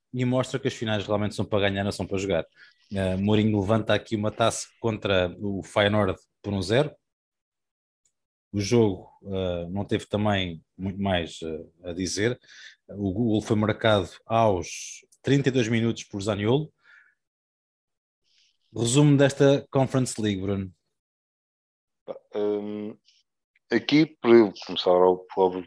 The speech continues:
Speaker 2: pelo José Mourinho. Hum, o José Mourinho ganhou o último título pelo United. Foi despedido. Foi para o Tottenham, levou-os a uma final. Foi despedido antes de disputar a final.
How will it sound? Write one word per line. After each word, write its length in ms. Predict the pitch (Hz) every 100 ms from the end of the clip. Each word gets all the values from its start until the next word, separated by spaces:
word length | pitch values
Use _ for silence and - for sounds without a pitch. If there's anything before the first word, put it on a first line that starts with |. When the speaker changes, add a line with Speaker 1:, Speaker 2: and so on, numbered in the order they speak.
| -
Speaker 2:
pelo 200 | 101 98
José 200 | 95 95
Mourinho. 420 | 98 98 98 104 _ _ _ _ - _ _ _ _
Hum, 520 | 107 101 98 95 98 - _ _ -
o 80 | 104
José 200 | 101 113
Mourinho 320 | 117 113 110
ganhou 280 | 110 110 110
o 60 | 110
último 320 | 110 110 110
título 380 | 113 107 104 -
pelo 180 | 107 107
United. 560 | 104 101 104 - 135 - _ _ _ _ _ _ _ _ _ _ _ -
Foi 200 | - 120
despedido. 520 | - - 104 104 117 - _ _ _ _ _ - _ _
Foi 220 | - 123
para 140 | 135 127
o 60 |
Tottenham, 560 | 123 123 120 120 117 113
levou-os 340 | 104 123 123 110
a 40 |
uma 180 | 120 117
final. 580 | - 120 113 107 95 - _ _ _ -
Foi 120 | 120
despedido 480 | - - 131 139 127
antes 180 | 117
de 60 | -
disputar 360 | - - 120 110
a 60 |
final. 540 | - 110 107 120 -